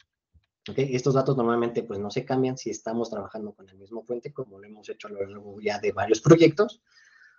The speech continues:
Si se va a modificar esto, ya aquí tenemos que meter mano en este valor. Ahora, los archivos copia.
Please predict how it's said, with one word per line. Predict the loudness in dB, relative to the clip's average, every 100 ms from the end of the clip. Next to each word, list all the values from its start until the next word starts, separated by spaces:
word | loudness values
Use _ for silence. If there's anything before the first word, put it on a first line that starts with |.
| _ _
Si | -4 2 4
se | 6
va | 8 10
a | 10
modificar | 8 4 -2 0 4
esto, | 2 2 -2 -2 _
ya | -20 -4 -2 -2 -6
aquí | -14 -14 -14 -6
tenemos | -4 -4 -6 -4
que |
meter | -6 -2 -4
mano | -2 -4
en | -4
este | -6 -8
valor. | -2 0 -2 _ _ _ _ _ _ _ _
Ahora, | -2 2 2 0 _ _ _ _ -18 -18 -18 -18 -18 -20 -20 -20 _
los | 4 6 6
archivos | 2 0 2 2 2
copia. | 0 -2 0 -4